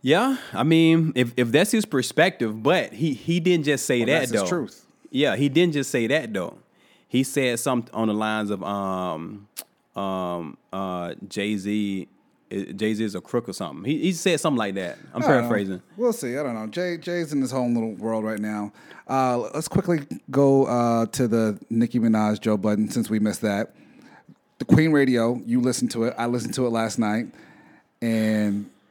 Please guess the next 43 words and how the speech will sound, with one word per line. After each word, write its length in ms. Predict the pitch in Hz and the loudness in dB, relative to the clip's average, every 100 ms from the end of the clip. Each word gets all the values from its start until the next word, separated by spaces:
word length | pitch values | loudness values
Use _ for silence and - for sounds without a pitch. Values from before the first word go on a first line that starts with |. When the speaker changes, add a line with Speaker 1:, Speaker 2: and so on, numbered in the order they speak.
| _ _ - 107 | _ _ -20 -2
Speaker 2:
do 100 | 131 | 0
you 220 | 139 147 | 2 0
think 300 | 139 131 107 | 2 0 0
Joe 580 | 107 113 107 98 92 - - _ _ _ _ _ _ _ _ _ _ _ _ _ _ | 0 2 2 0 -2 -6 -18 _ _ _ _ _ _ _ _ _ _ _ _ _ _
stood 280 | - 123 110 | -4 -2 0
his 160 | 104 | -2
ground? 420 | 98 101 82 87 - _ _ _ _ _ - - - | -2 -4 -4 -12 -20 _ _ _ _ _ -12 -12 0
Speaker 1:
I'll 140 | 143 | 0
put 120 | - | 2
it 40 | 113 | 0
this 180 | 95 101 | -2 -2
way, 240 | 90 - - | -4 -4 -2
because 440 | 104 - 120 107 104 | -2 2 2 2 2
I 120 | 123 | 2
listen, 360 | 151 143 - 104 - | 4 2 -2 -6 0
I'm 140 | 135 | 2
an 80 | 135 | 2
avid 280 | 120 117 101 | 2 0 0
listener 340 | 104 - 95 90 | -4 -2 -4 -4
to 200 | 104 92 | -4 -4
the 80 | |
Joe 180 | 92 98 | -2 -2
Budden 180 | 92 85 | -2 -4
podcast. 280 | 101 85 - | -4 -8 -4
Speaker 2:
You're 140 | - 95 | -4 -4
an 120 | 87 | -6
avid 360 | 110 123 104 90 | -4 -4 -4 -6
listener. 160 | 95 120 | 0 4
Speaker 1:
Yeah, 240 | 123 90 | 4 4
I 40 | |
Speaker 2:
So 60 | 123 | 4
Speaker 1:
lis-, 180 | 127 - | 4 0
I 100 | 110 | 0
listen 260 | 120 143 135 | 4 2 0
to, 320 | - 123 107 - | 2 4 2 0
I 80 | 104 | -2
listen 200 | 123 123 | -2 0
to 80 | 120 | -2
it 60 | |
a 40 | 101 | 0
lot. 260 | 95 - - | -2 -4 -10
Speaker 2:
Yeah. 180 | 123 101 - - _ - | -8 -8 -10 -20 _ -4
Speaker 1:
Um, 840 | 110 107 104 101 98 92 90 92 | 0 0 0 0 0 -2 -4 -8